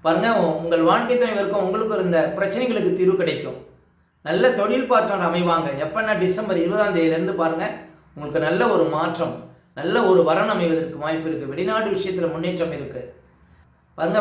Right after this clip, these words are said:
வண்டி வாகனம் வச்சு தொழில் பண்றவங்களுக்கு அதிர்ஷ்டம் கிடைக்கும். இப்படி பாருங்க, டிசம்பர் இருபதுல இருந்து இன்னும் நிறைய அதிர்ஷ்டங்களை விருச்சிக ராசிக்காரர்கள் பார்க்க போறீங்க.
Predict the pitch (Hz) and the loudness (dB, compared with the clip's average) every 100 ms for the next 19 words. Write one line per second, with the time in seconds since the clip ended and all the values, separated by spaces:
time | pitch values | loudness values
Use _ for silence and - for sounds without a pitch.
0 | 185 226 277 269 240 233 202 175 185 190 | 2 2 4 6 6 2 -2 -4 -4 -2
1 | 233 226 185 185 175 165 165 160 175 208 | -2 -4 -4 -2 -2 -2 -2 -2 -4 -2
2 | 175 147 - 131 - - - _ _ _ | -2 -2 -4 -8 -12 -18 -20 _ _ _
3 | _ 170 160 175 202 226 226 185 180 247 | _ 0 2 4 2 2 0 0 2 0
4 | 240 185 190 226 220 214 214 247 214 277 | 0 4 4 4 2 0 0 -2 0 0
5 | 269 - - - 165 180 233 262 180 190 | 0 -2 -6 -12 -4 -2 0 0 -2 -4
6 | 220 190 196 - - - - 190 190 247 | -2 0 0 0 -6 -14 -14 -10 -4 -2
7 | 202 - 185 180 156 175 127 156 165 139 | -2 -4 -4 -4 -2 -2 0 -2 -2 -6
8 | 139 131 | -6 -6